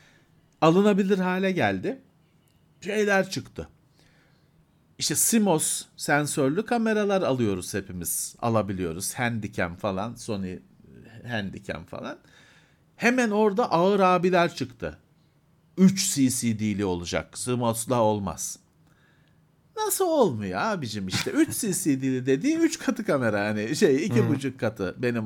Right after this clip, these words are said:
Speaker 1: al-, alabildiğim Sony Handycam'e göre.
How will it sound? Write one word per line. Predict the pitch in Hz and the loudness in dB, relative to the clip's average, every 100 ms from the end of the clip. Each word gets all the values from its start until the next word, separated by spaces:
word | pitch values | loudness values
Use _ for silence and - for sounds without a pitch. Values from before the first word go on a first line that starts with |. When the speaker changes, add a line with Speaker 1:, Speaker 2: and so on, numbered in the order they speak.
| - | -4
Speaker 1:
al-, | 107 104 101 | -2 -2 -2
alabildiğim | 117 117 117 107 110 104 | -2 0 -2 -2 -4 -4
Sony | - 113 107 | -4 -4 -2
Handycam'e | 107 101 95 95 92 92 | -4 -4 -6 -6 -6 -6
göre. | 92 101 185 | -4 -4 -6